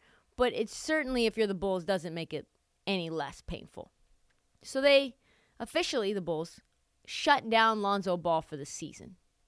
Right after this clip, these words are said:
last week. Yeah. I don't think you're shocked. I'm not shocked. But it's, it's kind of scary considering that we didn't see him play most of last year. Now we haven't seen him play this year. And it's pretty jarring to hear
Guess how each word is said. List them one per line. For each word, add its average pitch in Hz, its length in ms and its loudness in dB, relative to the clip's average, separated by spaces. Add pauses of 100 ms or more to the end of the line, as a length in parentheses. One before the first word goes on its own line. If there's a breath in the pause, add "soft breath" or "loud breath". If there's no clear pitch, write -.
last 151 240 -4
week. - 240 -18 (1300)
Yeah. 175 200 0 (440)
I 226 60 4
don't 233 140 6
think 202 160 2
you're 180 80 -2
shocked. 196 440 4
I'm 180 120 0
not 180 160 0
shocked. 156 340 -2 (320 soft breath)
But 277 140 8
it's, - 320 -6 (160)
it's 254 260 4
kind 330 400 8
of 233 260 8 (300 soft breath)
scary 196 680 2
considering 202 600 0
that 160 100 -4
we 185 300 -4
didn't 214 360 -2
see 220 160 -6
him 196 100 -2
play 185 200 -2
most 185 340 -4
of 175 120 -8
last 214 360 6
year. 190 240 0
Now 196 160 -4
we 202 80 -2
haven't 180 240 0
seen 180 160 -8
him 170 80 -6
play 165 300 -4 (260 soft breath)
this 233 240 2
year. 220 280 4 (960 soft breath)
And 202 340 2 (200)
it's - 100 -14
pretty 233 240 2
jarring 196 400 4
to 175 40 0
hear 175 360 0